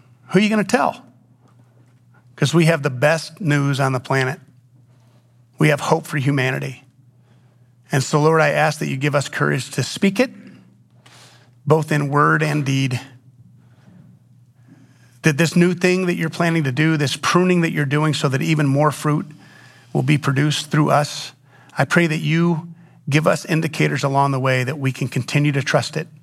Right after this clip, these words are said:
and give us little peeks and little glimpses of what you're doing next, so that we can be anxious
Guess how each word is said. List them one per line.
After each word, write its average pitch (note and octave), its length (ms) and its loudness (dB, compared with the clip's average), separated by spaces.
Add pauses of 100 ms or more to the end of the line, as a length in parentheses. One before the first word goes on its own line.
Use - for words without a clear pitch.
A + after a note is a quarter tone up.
(680)
and C3+ 140 0
give D3 140 0
us - 280 0 (280)
little D#3+ 220 2
peeks - 360 -2
and C#3 100 0
little D3+ 160 2
glimpses C3 680 -4 (560)
of B2+ 160 2
what D#3 160 0
you're C#3 120 2
doing C#3 300 0
next, - 440 -4 (260)
so - 180 -2
that D3 140 0
we D3+ 300 2
can C3+ 380 -2 (600)
be D#3 360 2
anxious - 800 -2